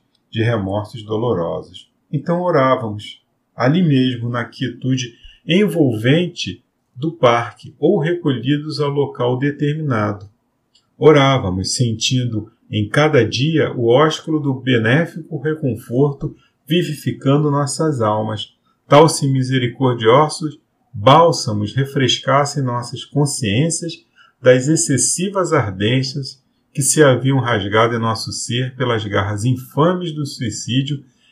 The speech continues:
que nos deprimira e desgraçara à frente de nós mesmos. E de envolta com o refrigério,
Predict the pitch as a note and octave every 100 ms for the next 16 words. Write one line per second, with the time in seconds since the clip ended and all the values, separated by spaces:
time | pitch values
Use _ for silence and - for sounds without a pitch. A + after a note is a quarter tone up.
0 | _ - A#2 B2 A2+ - - C3 B2+ A2
1 | G2+ A2 D3+ E3 E3 - _ - B2 C#3
2 | D3 C#3+ C3 B2+ - A#2 A#2+ A#2+ A#2 A#2
3 | - A2 A#2 A#2+ A#2 G#2 E2+ E2+ D#2 F2+
4 | - _ _ _ _ C#3 B2+ C#3+ C3+ A2
5 | A#2 A#2 G2+ - G#2 G#2 F#2 G2+ F2+ F2
6 | G#2 B2+ D3 D#3